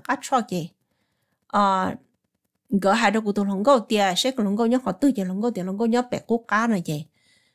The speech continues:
Ngỡ thì có ước một trâu họ lúc truck, ngỡ thâu ước một chị.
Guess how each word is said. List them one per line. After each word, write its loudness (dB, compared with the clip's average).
Ngỡ 2
thì 6
có 0
ước 4
một 4
trâu 0
họ 2
lúc 2
truck, 2
ngỡ -4
thâu 2
ước 2
một 4
chị. -4